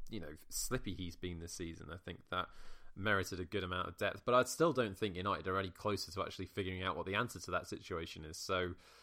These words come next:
you know, we were speaking about it after that Chelsea game in quite fatalistic terms, really, weren't we? We were thinking that's gotta be it now.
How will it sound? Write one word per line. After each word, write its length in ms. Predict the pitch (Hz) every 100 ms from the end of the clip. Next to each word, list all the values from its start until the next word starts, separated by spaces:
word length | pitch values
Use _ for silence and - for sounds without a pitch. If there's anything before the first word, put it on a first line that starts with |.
| - -
you 120 | - 92
know, 380 | 87 95 123 -
we 260 | 127 127
were 160 | 127 117
speaking 480 | - - 107 110 92
about 280 | 90 92 90
it 180 | 87 -
after 240 | 110 107
that 200 | 92 87
Chelsea 360 | - 117 - 95
game 220 | 87 87
in 80 | 87
quite 300 | - 101 -
fatalistic 580 | 107 98 95 - 87
terms, 340 | - 123 139 85
really, 180 | 90 87
weren't 220 | 127 -
we? 80 | 82
We 140 | 87
were 60 | 92
thinking 360 | 101 92 87
that's 160 | 90 -
gotta 220 | 101 92
be 180 | 87 104
it 120 | -
now. 220 | 73 -